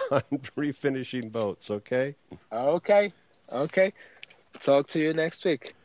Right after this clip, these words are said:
Speaker 1: Thank you for listening. If you have thoughts, comments, suggestions, please write me, Franz one at medsailor dot com, or go to the contact form at the website,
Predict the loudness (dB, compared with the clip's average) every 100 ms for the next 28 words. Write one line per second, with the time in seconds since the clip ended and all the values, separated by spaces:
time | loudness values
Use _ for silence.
0 | _ _ _ 2 6 6 6 4 6 6
1 | 6 6 6 6 4 4 6 6 2 0
2 | 2 0 -4 0 2 4 4 2 0 2
3 | 4 2 0 -2 -2 -2 -2 0 2 2
4 | 2 -2 -4 0 2 2 0 2 2 4
5 | 2 2 2 2 2 4 6 4 4 2
6 | -2 0 0 0 -2 2 2 2 0 -6
7 | -4 -2 -2 0 -2 -2 -4 -2 0 -2
8 | -4 0 0 0 0 0 -2